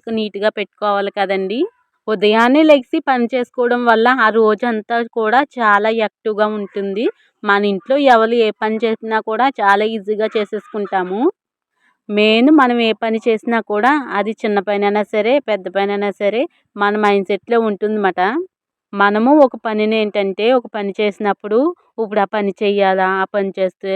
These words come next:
చాలా కష్టపడిపోతాము, చాలా అలసిపోతాము అని పదే పది సార్లు అనుకుంటే ఇంకా పని ఇంకా లేట్ అవుతది. మనం ఈ టైంలో ఈ పని చేసుకోవాలి, ఈ టైంలో ఇల్లు క్లీన్ చేయాలి, ఈ టైంలో కిచెన్ క్లీన్ చేసుకోవాలి, ఆ,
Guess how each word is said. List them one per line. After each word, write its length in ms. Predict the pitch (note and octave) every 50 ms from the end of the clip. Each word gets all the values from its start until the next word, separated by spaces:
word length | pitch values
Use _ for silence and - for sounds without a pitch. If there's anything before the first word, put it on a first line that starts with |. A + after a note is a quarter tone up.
| G3+ G#3+
చాలా 360 | - - G#3 G3 F#3+ F#3+ F#3+
కష్టపడిపోతాము, 960 | - - F#3+ - _ _ - G3+ G3 F#3+ - - F#3+ - - F#3 F3+ F#3+ G3+ G#3+
చాలా 320 | G#3 G#3+ G3 F#3 F3+ F#3
అలసిపోతాము 760 | F3+ F#3 F#3 - _ _ G3 F#3+ F#3 - F3+ F3 F3+ F#3 G3 B3 - _ _ _ _ _ -
అని 240 | G3 G#3 A3+ C4+
పదే 340 | C#4 - B3 A3+ A3 A3+ A#3+ B3
పది 260 | A#3+ A#3+ A#3 A3+ _
సార్లు 440 | B3+ A#3+ A#3 A3+ A3 A3+ A3+ A3+ A#3
అనుకుంటే 600 | A#3 A3+ A3 G#3 - - A3 A3+ A3 - - G#3+ A3+
ఇంకా 260 | B3 B3 - G#3+ G3+
పని 300 | - - G#3+ G3+ G3+ G#3+
ఇంకా 300 | A3 F#3+ - G3 G3+ G3+
లేట్ 280 | G#3+ A3 G#3+ G#3 G3+ G#3+
అవుతది. 500 | G#3 G3+ F#3+ F#3 G3 F#3 F3 F3 F#3 A#3 D#4 G4+ - _ _ _ _ _ _ _ _ _ _ G#3+
మనం 280 | G#3 G#3+ G#3+ A3+ A#3 B3
ఈ 140 | B3+ A#3+ A#3+
టైంలో 440 | A3+ A#3+ A3 G#3+ G#3 G#3 G#3 G#3+ A3+
ఈ 120 | A#3 A#3 A3+
పని 280 | G#3+ - G#3+ G#3 G#3
చేసుకోవాలి, 720 | G3+ - A3+ G#3 G3 _ _ A3 G#3 G3+ G3 G3 G3 G3+ G#3
ఈ 140 | G#3+ A3 G#3+
టైంలో 400 | - G#3 G3+ G3 G3 G3 G3+ G#3+
ఇల్లు 260 | A3 G#3+ G3+ G3 G3+
క్లీన్ 320 | - - G#3+ G#3 G3+ F#3+
చేయాలి, 420 | - - G3+ G3 G3 G3 G3 G3+ G#3+
ఈ 80 | G#3+ G#3
టైంలో 360 | G#3 G3 F#3 F#3+ G3 F#3+ G3+
కిచెన్ 420 | - - G#3+ G3+ - - G3 F#3+
క్లీన్ 300 | - G#3 G3+ G3+ G3 G3 F#3+
చేసుకోవాలి, 600 | G3 F#3+ G3 - _ - G3+ F#3+ F#3+ F#3+ F#3+ G3 A3+ - _ _ _ _ _ _
ఆ, 100 | - G3